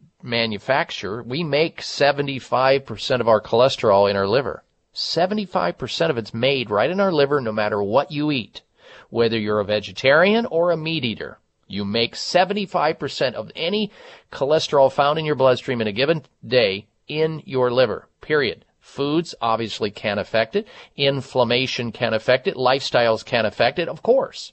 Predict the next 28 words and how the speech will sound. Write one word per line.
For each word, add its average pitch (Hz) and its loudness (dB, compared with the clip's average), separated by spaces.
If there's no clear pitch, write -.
And 139 0
those 220 4
are 196 0
the 165 0
things 151 -2
we 147 -4
need 151 -4
to 139 -2
work 147 2
on 135 2
modifying. 131 -2
Those 196 4
are 175 -2
true 185 2
preventive 139 0
measures, 131 -2
not 131 0
believing 139 2
we 131 6
can 127 -2
give 127 6
a 113 2
synthetic 139 2
statin 143 -2
to 117 -8
stop 127 2
a 113 -2
pathway, 110 -2